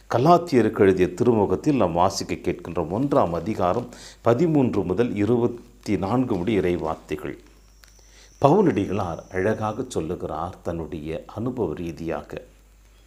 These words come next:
அவர் சொல்லுவது என்ன? கலாத்தியர்களுக்கு சொல்லுகிறார், அவருடைய, இயேசுவோடு அவர் சந்தித்த நிகழ்வும், அதனால் அவர் சந்தித்த எல்லா சூழ்நிலைகளையும் அவர் தெளிவாக சொல்லுகிறார்.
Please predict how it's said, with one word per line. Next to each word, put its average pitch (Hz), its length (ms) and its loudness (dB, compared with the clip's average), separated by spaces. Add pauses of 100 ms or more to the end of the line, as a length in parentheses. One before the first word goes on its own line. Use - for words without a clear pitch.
(240)
அவர் 120 180 6
சொல்லுவது 143 540 4
என்ன? 101 420 0 (580)
கலாத்தியர்களுக்கு 107 800 4
சொல்லுகிறார், 95 680 -2
அவருடைய, 107 880 2 (360)
இயேசுவோடு 160 880 4
அவர் 104 280 0
சந்தித்த 113 640 -2
நிகழ்வும், 92 680 -4 (680)
அதனால் 120 440 4
அவர் 104 200 2
சந்தித்த 143 640 0
எல்லா 117 460 0
சூழ்நிலைகளையும் 113 920 -2
அவர் 80 220 -8
தெளிவாக 98 640 -2
சொல்லுகிறார். 78 600 -8